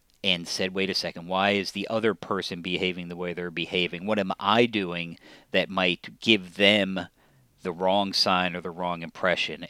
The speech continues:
You know, he talks about people you know about, he talks about people you don't know about. But what we're gonna listen to here is back to the beginning of the book, and this is, it's a little intense, but this is about the altercation between Bland and the police officer. So why don't we just take a listen? And again, this will give you a sense.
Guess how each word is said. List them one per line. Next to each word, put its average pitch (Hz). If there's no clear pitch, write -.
You -
know, 92
he 113
talks 104
about 98
people 101
you 95
know 104
about, 123
he 98
talks 90
about 90
people 95
you 90
don't 87
know 90
about. 80
But 113
what 127
we're 120
gonna 113
listen 156
to 110
here 95
is 98
back 107
to -
the 98
beginning 95
of 82
the 87
book, 82
and 92
this 92
is, 92
it's -
a 101
little 123
intense, 110
but -
this 98
is 104
about 87
the 90
altercation 98
between 85
Bland 92
and 87
the 85
police 90
officer. -
So -
why 95
don't 107
we 113
just -
take 120
a 117
listen? 104
And 127
again, 113
this 104
will 123
give 101
you 95
a 90
sense. -